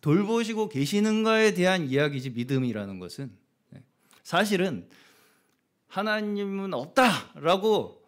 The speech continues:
부정해버릴 수는, 한 번에 단정져서 부정해버릴 수 있는 사람은 없다라는 것입니다. 네. 말하자면 자녀들이 부모님한테 제일 하면 안 되는 얘기가 뭐예요? <laughs> "왜,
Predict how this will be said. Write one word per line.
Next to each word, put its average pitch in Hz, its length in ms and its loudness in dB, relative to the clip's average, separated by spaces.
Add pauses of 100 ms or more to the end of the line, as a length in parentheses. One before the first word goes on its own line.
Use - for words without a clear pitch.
(440)
부정해버릴 240 920 4
수는, 214 260 -2
한 254 260 0
번에 277 300 4
단정져서 220 720 2
부정해버릴 175 500 -4
수 160 80 -12
있는 143 160 -4
사람은 175 580 4 (120)
없다라는 - 1600 -14
것입니다. 98 420 -14 (380)
네. - 100 -20 (1400)
말하자면 120 600 0 (240)
자녀들이 113 600 -2 (1000)
부모님한테 139 800 -4
제일 131 500 -4 (140)
하면 147 220 -8
안 190 80 -8
되는 127 180 -6
얘기가 113 180 -8
뭐예요? 101 240 -14 (420)
<laughs> - 400 -20
"왜, 127 120 -8